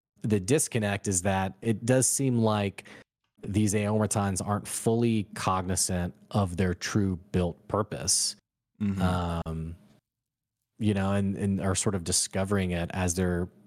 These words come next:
Speaker 1: unraveling their history. You know, I think of F C G's dream after Otahan, um, you know, seeing the woman and the man and,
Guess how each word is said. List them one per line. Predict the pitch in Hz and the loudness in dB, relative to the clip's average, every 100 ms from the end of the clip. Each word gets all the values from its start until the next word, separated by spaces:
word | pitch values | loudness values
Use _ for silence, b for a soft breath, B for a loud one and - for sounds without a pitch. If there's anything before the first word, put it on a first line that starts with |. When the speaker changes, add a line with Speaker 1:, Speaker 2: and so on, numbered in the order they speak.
| - | -2
Speaker 1:
unraveling | 107 98 101 110 120 117 | 2 4 2 2 2 2
their | 113 107 | 4 4
history. | 113 147 - 95 95 92 | 4 0 2 2 2 0
You | 117 | 0
know, | 98 | 2
I | |
think | 101 | 2
of | 98 | 2
F | 98 - | 0 2
C | 101 | 0
G's | 87 92 90 - - - 104 | 2 4 4 2 -2 -10 -4
dream | 101 90 113 113 98 92 | -2 2 4 4 2 -2
after | 98 95 - 95 90 87 - | -2 -4 0 0 2 0 0
Otahan, | 98 113 80 87 82 85 - B B _ _ - | 2 2 0 -2 0 -2 -6 B B _ _ -2
um, | 98 95 92 87 85 85 82 - - - _ _ - | 2 2 2 0 0 0 -2 -6 -20 -20 _ _ 0
you | |
know, | 98 | 2
seeing | - 107 101 | 4 2 2
the | 98 | 2
woman | 90 107 101 85 80 | 2 2 2 0 0
and | 85 85 87 82 92 | 0 0 0 -2 -4
the | 92 | 2
man | 92 95 107 92 82 | 4 4 4 2 0
and, | 82 82 85 82 | -2 -2 -2 -4